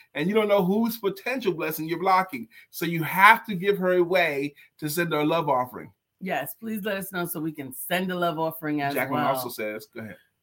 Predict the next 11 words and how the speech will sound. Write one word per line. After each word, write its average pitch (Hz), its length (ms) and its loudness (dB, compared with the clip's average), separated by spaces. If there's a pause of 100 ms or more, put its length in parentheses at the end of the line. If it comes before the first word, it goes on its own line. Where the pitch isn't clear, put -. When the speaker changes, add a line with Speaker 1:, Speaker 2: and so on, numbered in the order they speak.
Speaker 2:
"I 180 260 6 (100)
always 269 340 6
went 214 280 2
shopping 165 720 4
and 147 140 0
got 180 240 4
home 190 440 2
and 143 180 -4
took 220 300 -2 (120)
me, 180 460 -2 (420)
took, 214 280 0